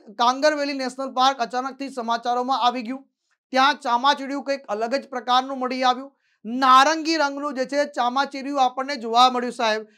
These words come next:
અને છત્તીસગઢના બસ્તરમાં આવેલું કાંગરવેલી નેશનલ પાર્ક છે,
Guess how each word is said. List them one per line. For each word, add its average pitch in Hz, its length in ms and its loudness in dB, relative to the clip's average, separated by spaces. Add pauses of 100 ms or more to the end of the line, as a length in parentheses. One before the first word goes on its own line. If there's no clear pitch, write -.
(180)
અને 247 220 2 (160)
છત્તીસગઢના 277 600 -2
બસ્તરમાં 262 600 0
આવેલું 262 340 0
કાંગરવેલી 269 540 -2
નેશનલ 254 340 -8
પાર્ક 240 300 0
છે, 214 300 -2